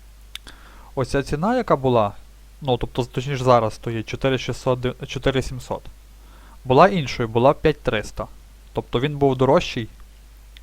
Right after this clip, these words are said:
ну от, від цієї ціни на, скажімо так, на шістсот гривнів. Тобто вже вони знизили ціну, по факту поставили чотири шістсот дев'яносто дев'ять. Оцей сертифікат,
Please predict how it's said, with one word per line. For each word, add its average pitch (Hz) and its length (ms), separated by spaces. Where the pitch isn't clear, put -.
ну 113 240
от, 101 180
від 117 140
цієї 110 260
ціни 107 360
на, 117 380
скажімо 120 340
так, 113 240
на 170 140
шістсот - 360
гривнів. 113 400
Тобто - 240
вже 127 140
вони 120 240
знизили 196 420
ціну, 175 340
по 139 120
факту 127 420
поставили 135 540
чотири 127 360
шістсот 127 340
дев'яносто 117 440
дев'ять. 104 360
Оцей 165 320
сертифікат, 175 720